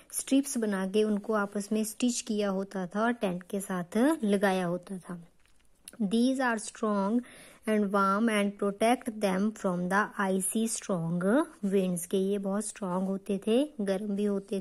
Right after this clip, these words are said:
थे और जो आइसी स्ट्रॉन्ग विंड, जो ठंडी ठंडी हवाएं चलती थी, उनसे प्रोटेक्ट करते थे चांगपास को। I saw that the strips were tightly tied with nine sticks, के मैंने देखा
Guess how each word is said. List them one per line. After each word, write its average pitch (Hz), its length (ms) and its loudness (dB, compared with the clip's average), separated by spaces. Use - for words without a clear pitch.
थे 226 120 0
और 214 460 0
जो 226 260 2
आइसी 247 540 2
स्ट्रॉन्ग 190 480 2
विंड, 180 220 0
जो - 140 -18
ठंडी 214 240 0
ठंडी 214 340 0
हवाएं 190 460 0
चलती 196 400 -4
थी, 226 260 -2
उनसे 214 380 0
प्रोटेक्ट 196 640 -4
करते 185 460 -2
थे 233 200 2
चांगपास 180 640 -4
को। 175 200 -6
I 233 200 6
saw 202 520 0
that 202 280 0
the 202 100 0
strips 254 540 -2
were 196 240 2
tightly 202 520 -2
tied 208 560 4
with 208 280 -2
nine 185 400 0
sticks, - 420 -4
के 208 160 -2
मैंने 190 280 -2
देखा 190 540 -4